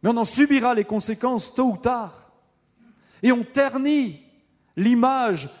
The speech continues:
de la parole de Dieu. C'est du toc, c'est du faux, c'est pas du vrai. Ne nous laissons pas piéger par les ruses du malin.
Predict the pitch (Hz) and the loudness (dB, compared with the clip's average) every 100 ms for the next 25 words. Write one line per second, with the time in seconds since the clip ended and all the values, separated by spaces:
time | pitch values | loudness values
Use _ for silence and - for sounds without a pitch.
0 | - 180 190 190 196 185 240 226 175 131 | -4 -2 -2 -2 -2 0 0 0 -8 -12
1 | 139 127 - _ _ _ _ _ _ _ | -12 -12 -16 _ _ _ _ _ _ _
2 | _ _ _ _ _ _ _ - - 160 | _ _ _ _ _ _ _ -12 -8 -8
3 | 147 - 220 - - - _ _ _ - | -8 0 0 0 -14 -20 _ _ _ -12
4 | - 156 147 - 208 190 - - _ _ | -10 -10 -12 -8 -2 -2 -4 -20 _ _
5 | _ _ _ - 139 165 151 135 135 165 | _ _ _ -12 -10 -8 -8 -10 -8 -8
6 | 143 _ _ _ _ _ _ _ _ _ | -10 _ _ _ _ _ _ _ _ _
7 | _ _ _ _ _ _ _ _ _ _ | _ _ _ _ _ _ _ _ _ _
8 | _ _ _ 156 180 196 180 190 185 175 | _ _ _ -4 -4 -4 -6 -4 -4 -2
9 | 185 175 185 175 151 147 - - _ _ | -2 -2 -2 -4 -2 -4 -8 -20 _ _
10 | _ _ - 165 160 208 220 180 156 185 | _ _ -2 0 2 0 0 -2 -4 -8
11 | 147 156 151 147 131 | -6 -2 -2 -2 -6